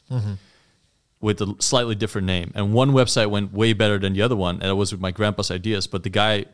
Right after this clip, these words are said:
Speaker 2: put everything in, like, his name, so officially the
Speaker 1: Yeah.
Speaker 2: company belonged to him. He was, like, pretty savvy and shit. My grandpa was just a hustler, but he didn't know all the,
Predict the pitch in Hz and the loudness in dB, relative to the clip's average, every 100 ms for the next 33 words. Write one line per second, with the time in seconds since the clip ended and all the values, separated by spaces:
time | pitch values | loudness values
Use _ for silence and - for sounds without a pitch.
0 | _ - 117 - 110 117 117 113 107 - | _ -2 -2 0 -2 -2 0 -2 -2 -6
1 | 104 98 90 87 113 98 98 95 87 90 | -6 -4 -4 -6 -4 -2 0 0 -2 -6
2 | 87 110 - 110 101 92 - 98 98 92 | -6 -6 -2 -2 -2 -4 -4 -4 -4 -6
3 | - - 95 95 101 98 87 - 98 87 | -10 -8 -10 -4 -4 -2 -4 -6 -4 -2
4 | 90 90 90 90 - - 92 90 120 127 | -2 -2 -4 -8 -8 -10 -8 -4 -2 0
5 | 110 95 95 - 85 101 - 95 92 95 | -2 -2 -4 -6 -4 -6 -6 -12 -10 -6
6 | 95 98 98 95 104 104 | -4 -2 -2 -4 -6 -10